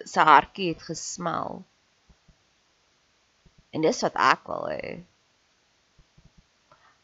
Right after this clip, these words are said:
Ek wil hê die synige persoon moet oordadige liefde vir my gee. Ek wil hê hierdie persoon wat so verskriklik privaat is, met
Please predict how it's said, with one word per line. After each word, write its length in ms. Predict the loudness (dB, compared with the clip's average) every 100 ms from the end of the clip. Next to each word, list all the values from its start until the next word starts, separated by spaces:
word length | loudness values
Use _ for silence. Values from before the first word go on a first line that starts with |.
| _
Ek 160 | 4 6
wil 160 | 6 6
hê 160 | 8 6
die 120 | 4
synige 760 | -2 -2 4 4 4 2 2 -2
persoon 680 | -4 0 2 2 4 4 2
moet 160 | -4 0
oordadige 960 | 0 0 0 6 8 8 8 4 0
liefde 420 | -4 -6 -8 -12 -14
vir 160 | -12
my 120 | -14 -14 -14
gee. 220 | -12 -12 -14 -20 -20 _ _ _ _ _ _ _ _ _ _ _ _ _ -20 _ 6
Ek 140 | 6
wil 140 | 6 4
hê 60 | 6
hierdie 200 | 6 4
persoon 440 | 2 0 2 2 2
wat 140 | 2
so 100 | 0
verskriklik 720 | -2 -4 -6 -2 0 2 -2 0
privaat 640 | -2 -2 4 8 8 8 0
is, 100 | -4
met 140 | -8